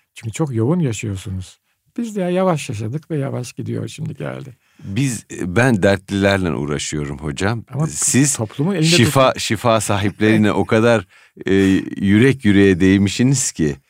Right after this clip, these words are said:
Speaker 2: onları duymaya çok ihtiyacımız var.
Speaker 1: Siz toplumun el-, toplumun nabzını tutuyorsunuz değil mi öyle yani?
Speaker 2: Biraz öyle oluyor tabii. E, bizim mesleğimiz için bir Fransız, e,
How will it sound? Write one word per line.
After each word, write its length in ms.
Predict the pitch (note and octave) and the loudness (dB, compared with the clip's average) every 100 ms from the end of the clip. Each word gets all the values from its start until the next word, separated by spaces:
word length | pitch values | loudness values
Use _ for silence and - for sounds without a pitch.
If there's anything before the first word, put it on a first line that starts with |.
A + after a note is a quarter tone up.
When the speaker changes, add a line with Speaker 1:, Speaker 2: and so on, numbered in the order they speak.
| _ _ | _ _
Speaker 2:
onları 440 | G2+ A#2 A#2+ B2 G#2+ | 2 4 6 4 4
duymaya 360 | G#2+ G#2 G#2 | 4 6 4
çok 200 | G2+ A2 | 2 -2
ihtiyacımız 840 | F2+ F#2+ - D#2+ D2 C#2+ C#2+ C2+ | -4 -4 -4 -4 -4 -6 -10 -10
var. 280 | C2 G1+ - - _ _ _ _ | -12 -14 -16 -20 _ _ _ _
Speaker 1:
Siz 280 | - - F#3 - | -18 -12 -12 -8
toplumun 440 | B2 - D3 G3+ | -10 -6 -4 -4
el-, 280 | D#3 E3+ D3 - | -4 -4 -6 -8
toplumun 440 | A#2+ A2 D#3 F#3+ | -10 -6 -6 -4
nabzını 400 | E3 A#2+ A#2 G3+ | -2 -2 -4 -8
tutuyorsunuz 680 | - C#3 A2 G2 - G2 F2 | -6 -8 -6 -10 -10 -14 -10
değil 120 | G2+ A3+ | -8 -6
mi 140 | D#3+ | -6
öyle 240 | A2 G2+ | -6 -8
yani? 220 | G2+ G2 G2 G#2 | -8 -10 -8 0
Speaker 2:
Biraz 420 | E3 G#3 G#3 D#3 - | 4 4 2 0 -2
öyle 260 | C#3+ D#3+ D#3+ | 0 2 2
oluyor 440 | C#3+ C#3+ D3 F#2 | 2 4 2 4
tabii. 340 | G2 D#2+ A2 - _ - | 2 2 0 -2 _ -2
E, 300 | F#2 F#2+ F2+ | 2 2 2
bizim 380 | G#2 A#2 B2 - - | 0 2 2 2 0
mesleğimiz 760 | F2+ G2 - A2 A2+ B2+ A2 | 4 4 4 4 4 4 2
için 360 | - - B2 C#3 - _ _ _ _ _ _ | -2 -4 -4 -4 -10 _ _ _ _ _ _
bir 280 | E2+ G#2 G2+ | 0 2 2
Fransız, 800 | A2+ A2 A#2 - F#2+ D#2 - - - | 2 2 2 2 0 -2 -4 -4 -4
e, 580 | D#2 D#2 D#2+ D#2 D#2 | 0 0 2 0 -2